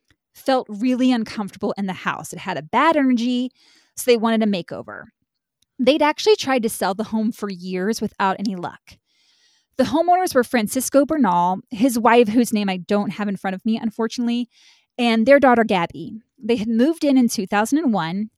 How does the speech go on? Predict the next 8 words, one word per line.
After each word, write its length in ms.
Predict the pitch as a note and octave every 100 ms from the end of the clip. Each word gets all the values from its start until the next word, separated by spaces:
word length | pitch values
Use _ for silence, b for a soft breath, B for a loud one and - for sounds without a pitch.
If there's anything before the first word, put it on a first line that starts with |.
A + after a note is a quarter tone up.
| _ _ _ _ G3
Gabby 340 | A3+ D4 F4
was 200 | F#4 -
ten 300 | - - B3+
years 260 | A#3+ A3+ G#3+
old 160 | G3 F#3+
at 60 |
the 60 | F3
time, 460 | - - - A3